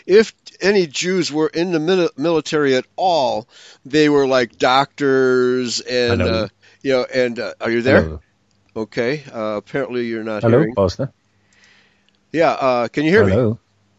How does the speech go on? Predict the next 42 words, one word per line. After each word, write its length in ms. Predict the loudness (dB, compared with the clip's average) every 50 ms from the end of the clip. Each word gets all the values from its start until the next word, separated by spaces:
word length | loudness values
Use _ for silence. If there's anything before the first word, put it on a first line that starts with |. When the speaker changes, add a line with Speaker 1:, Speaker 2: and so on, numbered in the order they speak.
| _ -20 _ _ -10
Speaker 1:
All 120 | -8 -6
right, 240 | -4 -4 -6 -6 -6
somehow, 520 | -6 -6 -6 -6 -6 -4 -4 -2 -2 -2 -2
uh, 100 | 0 2
Speaker 2:
Hello, 180 | 2 2 2 4
Pastor, 320 | 4 4 4 4 2 -2
can 140 | -2 0 2
you 100 | 4 4
hear 80 | 4
me? 260 | 4 4 2 2 0 -4 _ _ _ _ _ _ _ _ _ _ _ -2
Speaker 1:
Yes, 300 | 2 4 4 4 4 2
I 80 | 0
can 160 | 0 -2 0
hear 160 | 2 2 2 2
you. 320 | 2 2 2 4 4 4
Let 120 | 2 2 0
Speaker 2:
I 40 | 2
Speaker 1:
me 80 | 4
Speaker 2:
can't 140 | 4 4 4
Speaker 1:
send 120 | 4 4 4
Speaker 2:
hear 100 | 4 4 6
Speaker 1:
you 60 | 4
Speaker 2:
anything 420 | 4 4 2 2 2 0 0 0 2
right 300 | 2 4 4 4 4 2 0
now. 280 | 0 0 0 -2 -4 -10 _ _ _ _ _ -10
Speaker 1:
Okay, 500 | -10 -8 -4 -2 -2 -2 -2 -2 -4 -6
uh, 140 | -8 -8 -6
let 120 | -4 -2
me 80 | -2 -2
just, 320 | -2 -4 -6 -6 -4 -4
uh, 240 | -2 -2 -2 -2 -2
quickly 460 | -4 -6 -6 -6 -6 -4 -4 -6 -6 -6
type 300 | -4 -4 -4 -4 -2 0
in 80 | 2
a 40 | 2
Speaker 2:
Hello. 140 | 2 2 2
Speaker 1:
message 560 | 0 -2 -4 -4 -4 -4 -4 -4 -6 -8 -8
that 240 | -6 -6 -6 -8 -8
I 200 | -10 -10 -10 -10
can 160 | -10 -8 -10 -8
hear 240 | -6 -4 -2 -2 -2
him. 400 | -2 -4 -4 -6 -6 -8 -10 -12